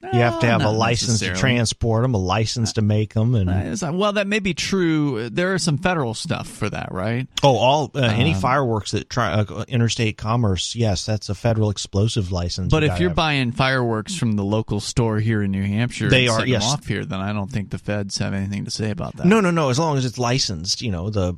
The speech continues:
Speaker 1: person, so, like
Speaker 2: You mean the dealer, as long as the dealer is licensed.
Speaker 1: Dealer's license, yes. The
Speaker 2: Yeah.
Speaker 1: person who sells the fireworks to the public, it has to be licensed. It's
Speaker 2: Hmm.
Speaker 1: a, it's a very simple process with the, I mean, making the manufacturer, the transport, and anything dealing with fireworks.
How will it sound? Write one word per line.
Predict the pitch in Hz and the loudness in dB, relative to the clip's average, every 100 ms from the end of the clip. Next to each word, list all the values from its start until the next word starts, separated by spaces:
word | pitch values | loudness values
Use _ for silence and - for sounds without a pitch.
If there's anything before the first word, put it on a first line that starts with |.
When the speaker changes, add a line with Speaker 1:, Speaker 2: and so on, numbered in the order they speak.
| - | 0
Speaker 1:
person, | 117 110 - 113 104 - _ _ | 0 0 0 0 -2 -6 _ _
so, | - 131 113 | -2 0 2
like | 110 180 | 2 2
Speaker 2:
You | |
mean | 175 | 2
the | 135 | 0
dealer, | 120 127 110 - - - | 0 0 -2 -8 -16 -10
as | - | -4
long | 104 | -4
as | 98 | -4
the | 104 | -6
dealer | 101 101 82 | -4 -4 -6
is | - | -8
licensed. | - | 2
Speaker 1:
Dealer's | 147 147 120 113 | 4 4 2 2
license, | 110 101 110 98 | 0 0 -4 -2
yes. | 101 78 | -2 -2
The | - | -2
Speaker 2:
Yeah. | 117 | 0
Speaker 1:
person | 120 - | 0 0
who | 107 | 0
sells | - 110 107 | 0 0 0
the | 104 | -2
fireworks | 113 117 107 95 - | 0 0 0 -4 -6
to | |
the | 95 | -2
public, | 110 107 98 90 - | 0 0 0 -4 -6
it | 98 | -6
has | 110 101 - | -4 -4 -4
to | 101 | -4
be | 104 | -4
licensed. | 98 98 - 110 101 - - _ _ _ | -2 -4 -2 -2 -2 -4 -14 _ _ _
It's | 113 117 107 | 0 2 2
Speaker 2:
Hmm. | |
Speaker 1:
a, | 127 107 107 | 2 0 -2
it's | 139 - | -4 -2
a | |
very | 127 139 | 0 0
simple | 110 - 120 107 | 2 0 0 -2
process | 107 104 113 107 98 113 | -2 0 2 0 0 0
with | 98 - | -2 0
the, | 98 | -2
I | 98 | 0
mean, | 113 110 _ _ | 0 -2 _ _
making | 147 135 139 160 135 127 120 | 0 2 2 0 0 0 0
the | 117 | 0
manufacturer, | 131 151 135 139 135 131 147 127 127 | 0 0 0 2 0 0 -2 0 0
the | 107 | -2
transport, | - 123 123 - - 120 117 110 | -4 -4 -4 -4 -2 0 0 0
and | 101 92 - _ _ - | 0 -2 -8 _ _ -2
anything | 135 135 131 | 0 2 0
dealing | 123 123 117 | 0 0 0
with | 107 | 0
fireworks. | - 117 117 107 104 107 - - | 0 2 2 2 0 -2 -6 -10